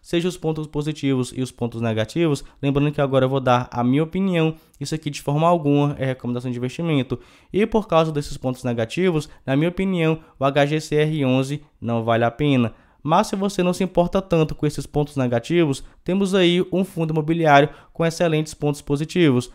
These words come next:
E aí, pra você, o H G C R onze vale ou não vale a pena? É isso, fico por aqui. Se gostou desse vídeo, não se esqueça,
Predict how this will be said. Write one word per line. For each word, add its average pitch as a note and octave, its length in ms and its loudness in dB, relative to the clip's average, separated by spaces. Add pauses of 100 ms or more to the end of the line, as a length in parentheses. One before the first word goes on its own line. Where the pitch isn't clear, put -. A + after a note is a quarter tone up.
(140)
E F3+ 80 0
aí, F3 380 2 (120)
pra E3+ 140 4
você, D#3+ 540 2
o B2+ 80 2
H C#3+ 220 4
G F#3+ 160 -2
C - 160 -4
R F3 240 2
onze B2+ 360 2 (140)
vale F#3+ 540 2
ou D#3 120 2
não D3+ 200 2
vale C3+ 180 4
a C3+ 60 2
pena? A#2 400 0 (300)
É A3 120 0
isso, G3+ 280 0
fico - 180 -14
por F#3 160 0
aqui. E3+ 260 -2
Se D#3+ 100 -8
gostou D#3 220 -6
desse D#3 200 -6
vídeo, C#3+ 200 0
não D#3 80 0
se - 100 -8
esqueça, - 400 -2